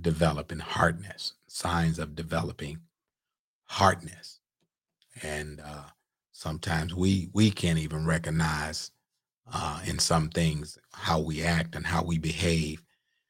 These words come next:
uh, in our behavior as people, um, that there can be a developing of hardness, uh, especially when you feel like,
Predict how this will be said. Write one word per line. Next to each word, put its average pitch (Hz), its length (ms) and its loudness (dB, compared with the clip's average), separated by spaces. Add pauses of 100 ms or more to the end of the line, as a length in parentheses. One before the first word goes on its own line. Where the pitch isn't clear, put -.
(180)
uh, 76 260 -4
in 82 120 2
our 78 160 2
behavior 78 640 0
as 76 160 -6
people, 82 540 0 (640)
um, 76 340 -6
that 80 160 -6
there 85 140 2
can 82 160 -2
be 82 120 2
a 80 60 0
developing 78 640 0
of 76 120 -6
hardness, - 720 0 (640)
uh, 90 260 -10
especially 90 500 4
when 80 120 0
you 82 100 -10
feel 80 260 0
like, 78 380 -2